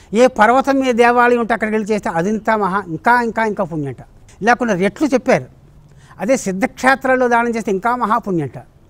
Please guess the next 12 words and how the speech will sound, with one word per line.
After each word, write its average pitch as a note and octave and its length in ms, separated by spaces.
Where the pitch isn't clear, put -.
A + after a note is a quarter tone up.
సిద్ధక్షేత్రాల్లో, F#3+ 800
కాశీ G#3+ 280
మనకు G#3 600
అవిముక్తి A#3+ 380
క్షేత్రాల్లో A#3+ 460
దానం A3 300
చేస్తే A#3 240
ఇంకా - 400
దానికి A3+ 260
ఎంత F3+ 280
పుణ్యమో C4+ 440
చెప్పలేముటండి. F#3+ 760